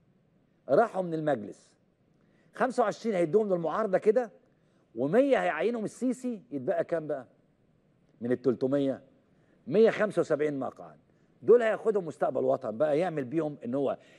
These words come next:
المجلس يضم ثلة من رجال مبارك، أبرزهم هشام طلعت مصطفى،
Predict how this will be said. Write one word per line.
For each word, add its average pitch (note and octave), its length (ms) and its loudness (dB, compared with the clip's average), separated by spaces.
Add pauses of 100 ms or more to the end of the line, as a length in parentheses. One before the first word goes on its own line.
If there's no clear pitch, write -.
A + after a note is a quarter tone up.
(140)
المجلس F#3 460 2
يضم D#3 360 2 (340)
ثلة A3 300 4
من D3 80 -4
رجال C#3+ 420 0
مبارك، C3 480 0
أبرزهم C3 420 0
هشام B2 240 -6
طلعت A#2 340 -4
مصطفى، F3 440 -4